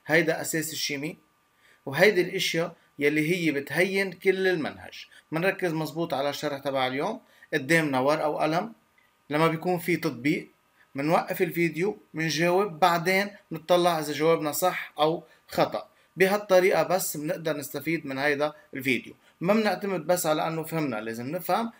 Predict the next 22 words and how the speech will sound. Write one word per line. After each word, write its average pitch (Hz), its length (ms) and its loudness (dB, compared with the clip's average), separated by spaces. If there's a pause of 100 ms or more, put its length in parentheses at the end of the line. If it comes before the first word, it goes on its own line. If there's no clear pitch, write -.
(120)
ونعرف 175 400 4
نطبق 151 460 -4
كمان. - 320 -4 (720)
بيكون 208 320 0
لكن 202 340 0
نحن 196 360 -4 (1120)
بارتي 175 260 4
كاتر 170 340 2
صرنا 160 500 -2 (140)
concentration 175 760 0
et 139 80 -2
nombre 160 300 0
de 190 120 -2
mol. 123 240 -2 (2000)
On 233 140 6
considère 180 500 2
trois 151 320 2
expériences. - 720 -8
عندي 156 260 -2
أنا 160 300 -2
ثلاث 151 140 0
تجارب. 104 420 -6